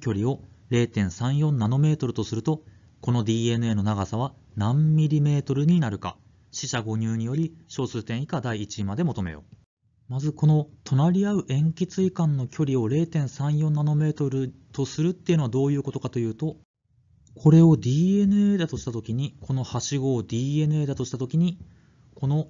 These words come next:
塩基対と塩基対の間の距離が零点三四ナノメートルってことを表してます。あとは、この塩基対が何セットあるかを求めれば、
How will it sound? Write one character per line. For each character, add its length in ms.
塩 260
基 200
対 360
と 320
塩 260
基 160
対 260
の 240
間 420
の 160
距 180
離 160
が 280
零 200
点 260
三 260
四 160
ナ 100
ノ 80
メ 140
ー 20
ト 160
ル 60
っ 60
て 200
こ 100
と 120
を 20
表 220
し 60
て 60
ま 100
す。 180
あ 100
と 160
は、 280
こ 140
の 180
塩 160
基 140
対 240
が 260
何 260
セ 140
ッ 40
ト 340
あ 100
る 140
か 140
を 320
求 240
め 120
れ 120
ば、 240